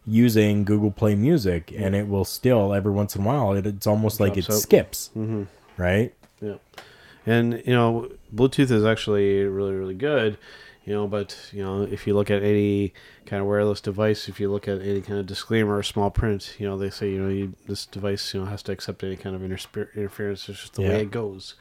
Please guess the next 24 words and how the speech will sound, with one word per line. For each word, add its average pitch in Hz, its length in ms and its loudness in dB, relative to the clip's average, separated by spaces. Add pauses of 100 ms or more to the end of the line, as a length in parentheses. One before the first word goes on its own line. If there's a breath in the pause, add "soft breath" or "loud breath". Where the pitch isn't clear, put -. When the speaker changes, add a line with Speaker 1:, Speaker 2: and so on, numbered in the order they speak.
(100)
Speaker 1:
<laughs> - 180 -10
Speaker 2:
you - 600 -4
know, 110 140 -4
so, 104 400 -2 (140)
so 143 100 -4
yeah. 202 240 2 (560 loud breath)
Uh, 143 340 2
interesting 165 480 0
to 160 80 -4
see, 139 280 0
you 139 140 2
know, 120 120 2
will 113 200 0
they 127 100 2
maybe 131 260 4
bring 123 300 2
a 113 40 2
headphone 113 440 2
jack 107 340 2
back 104 300 2
on 127 120 0
the 120 180 2
iPhone 120 440 2
eight? 131 140 -2